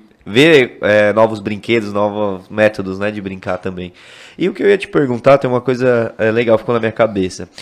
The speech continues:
É, hoje, como é que funciona você com as suas ferramentas? Você oferece bastante coisa diferente, né?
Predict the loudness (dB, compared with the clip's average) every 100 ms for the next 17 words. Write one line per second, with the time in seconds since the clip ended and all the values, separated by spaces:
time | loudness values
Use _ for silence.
0 | -20 -20 -12 0 0 2 2 2 -2 -8
1 | -8 -8 -12 -12 -10 -8 -4 -2 -2 -4
2 | -6 -4 -6 -4 -4 -4 -4 -6 -4 -4
3 | -4 -2 -2 -2 -4 -4 -8 -8 -8 -2
4 | -2 -2 -6 -8 -8 -12 -10 -6 -6 -6
5 | -4 -2 0 0 -2 -6 -10 -10 -6 -6